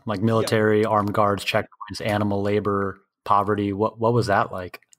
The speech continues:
Speaker 2: Uh, yeah, you'd see quite a bit of it outside of Pyongyang, and, uh, there was quite a military presence in, in the capital, inside of Pyongyang, so you'd see lots of military checkpoints and, uh,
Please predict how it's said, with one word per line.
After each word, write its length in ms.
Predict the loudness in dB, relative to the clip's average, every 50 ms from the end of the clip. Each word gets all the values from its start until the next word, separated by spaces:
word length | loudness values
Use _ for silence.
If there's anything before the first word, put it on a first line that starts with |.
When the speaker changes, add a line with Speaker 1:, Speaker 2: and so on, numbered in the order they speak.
| _ _ _ _ _ -8 -2
Speaker 2:
Uh, 100 | 0 2 2 2
yeah, 120 | 2 0
you'd 400 | 0 -2 -4 -8 -12 -12 -12 -10
see 180 | -6 -4 -4 -4
quite 240 | -2 0 2 2 2
a 60 | 2
bit 160 | -2 -2 -2
of 60 | -2 -2
it 40 | -2
outside 280 | -4 -2 -2 -2 -2
of 100 | -2 -4
Pyongyang, 640 | -4 -4 -4 -4 -4 -6 -8 -6 -6 -6 -8 -8 -12 _ _ _ _ _ _
and, 260 | -4 -2 0 0 2 2
uh, 120 | 2 2 4
there 140 | 4 2 2
was 180 | 2 0 -2
quite 220 | 0 2 2 2 2
a 20 |
military 360 | 2 2 0 0 2 0 -2
presence 500 | -2 0 -2 -2 -2 -2 -4 -8 -8 -12 -14
in, 360 | -8 -6 -4 -4 -4 -6 -8 _ _ -10
in 160 | -8 -4 -4
the 60 | -6
capital, 520 | -2 2 2 2 2 2 0 0 0 0 -2
inside 320 | -4 -2 0 2 2 2
of 60 | 0
Pyongyang, 440 | 0 0 0 0 0 0 -2 -2 -4
so 120 | -2 0 0
you'd 140 | 0 0
see 100 | 0 2
lots 180 | 2 2 2 2
of 60 | 0
military 420 | 0 0 0 0 2 2 0 0 2
checkpoints 600 | 0 -2 -2 0 -2 -2 -2 -2 -4 -6 -6 -6
and, 200 | -4 -4 0 2
uh, 280 | 2 2 4 2 0